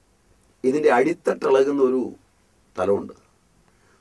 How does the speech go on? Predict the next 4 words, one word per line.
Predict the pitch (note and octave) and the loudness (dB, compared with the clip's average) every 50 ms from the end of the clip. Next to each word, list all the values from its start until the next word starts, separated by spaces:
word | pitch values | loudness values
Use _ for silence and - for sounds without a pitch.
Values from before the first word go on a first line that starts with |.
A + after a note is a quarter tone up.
| _ _ _ - | _ _ _ 2
കോശമർമ്മത്തിനല്ല, | A#2 A#2 C3 D3 C#3+ - - B2 - C3+ A2+ A2 A2+ A#2+ C3 D3+ - - - - F3+ B2 F#2+ F2 F2 F2+ G2 G#2+ G2+ - - - _ _ _ _ _ _ _ _ _ _ _ - | 4 6 6 4 4 2 0 0 0 0 0 0 0 0 0 -2 -4 -4 -4 -4 -4 -4 -4 -4 -4 -4 -2 -2 -2 -4 -6 -14 _ _ _ _ _ _ _ _ _ _ _ 4
കോശദ്രവമാണ് | D3+ D#3 E3+ G3+ G3+ G3 - A3+ A3 F#3 D#3+ D#3 D3 D#3+ E3 E3 E3 D#3+ G3+ A#3 B3 A3 F#3+ E3 C#3 A#2 A2+ A2+ B2 - - - _ _ - | 6 6 6 6 4 4 4 4 2 2 0 0 4 4 6 6 6 6 4 4 6 4 4 4 4 2 0 0 0 -4 -4 -8 _ _ 0
കോശത്തെ | A#2+ B2 A2 - A#2 G#2 G2+ F#2 F2 | 0 0 2 0 -2 0 -2 -4 -4
നിയന്ത്രിക്കുന്നത്. | F2 D#2+ - - - - - | -6 -8 -8 -12 -14 -14 -20